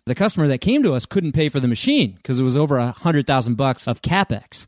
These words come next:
So we're trying to get creative, and I suggested, you know, maybe we can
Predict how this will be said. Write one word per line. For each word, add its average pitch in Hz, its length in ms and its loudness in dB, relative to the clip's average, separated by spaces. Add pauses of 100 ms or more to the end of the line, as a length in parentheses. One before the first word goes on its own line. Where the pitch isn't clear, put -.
So 160 280 0
we're 151 260 -2
trying 233 320 0
to 226 60 2
get 156 140 0
creative, 135 760 0
and 127 200 0
I 127 80 2
suggested, 123 800 -2
you 131 80 0
know, 123 100 2
maybe 156 500 0
we 135 220 0
can 113 560 -2